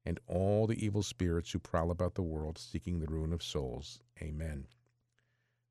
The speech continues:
We fly to thy protection, O Holy Mother of God. Do not despise our petitions and our necessities, but deliver us always from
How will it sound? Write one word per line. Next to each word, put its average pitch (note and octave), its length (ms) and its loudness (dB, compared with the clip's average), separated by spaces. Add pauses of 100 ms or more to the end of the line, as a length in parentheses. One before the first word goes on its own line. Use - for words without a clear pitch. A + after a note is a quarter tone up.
We F2+ 80 2
fly G#2+ 300 6
to A#2 100 2
thy G#2 120 4
protection, G#2+ 520 0
O F#2+ 100 2
Holy G#2 160 4
Mother F2 220 2
of E2 100 -4
God. G#2 300 4
Do F#2+ 60 2
not G2 180 2
despise G2 440 2
our F2 120 4
petitions G2 480 -2
and E2+ 80 4
our D#2+ 100 2
necessities, B2+ 640 0
but A2+ 100 0
deliver F3 300 2
us - 120 0
always C#3+ 380 2
from A2+ 140 -2